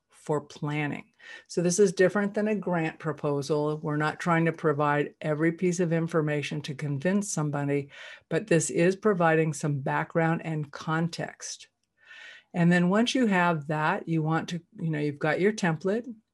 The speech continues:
you've updated it with some context,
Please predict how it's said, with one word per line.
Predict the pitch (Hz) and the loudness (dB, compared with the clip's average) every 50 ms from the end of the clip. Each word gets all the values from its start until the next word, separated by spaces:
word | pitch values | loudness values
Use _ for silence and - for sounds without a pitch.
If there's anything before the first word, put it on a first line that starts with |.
| _ _ _ _ _ _ _ _ | _ _ _ _ _ _ _ _
you've | - 170 160 160 160 160 - - | 2 4 6 6 4 4 2 2
updated | 165 180 175 - 196 185 175 175 175 165 | 2 2 4 4 4 4 6 4 4 2
it | - 151 | 2 2
with | 160 160 156 | 0 0 0
some | - - 165 147 139 - _ | 0 -2 -2 -4 -4 -6 _
context, | - - - 165 160 165 165 170 - 160 147 160 202 208 - - - - - | -10 -4 0 0 2 2 0 -2 -2 -4 -4 -4 -4 -6 -8 -12 -12 -12 -14